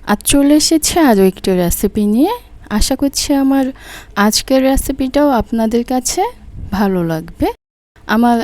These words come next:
আজকের রেসিপি হচ্ছে লেয়ার মুরগি দিয়ে ওল কচু রান্না।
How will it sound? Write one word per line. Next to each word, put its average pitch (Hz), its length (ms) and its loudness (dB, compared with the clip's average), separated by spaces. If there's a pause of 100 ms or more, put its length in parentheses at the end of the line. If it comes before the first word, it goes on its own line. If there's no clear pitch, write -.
(160)
আজকের 277 320 0 (100)
রেসিপি 285 440 0
হচ্ছে 269 380 0 (760)
লেয়ার 240 320 4 (100)
মুরগি 240 340 2 (120)
দিয়ে 202 240 2 (640)
ওল 254 140 4 (120)
কচু 262 300 0 (580)
রান্না। 175 420 -4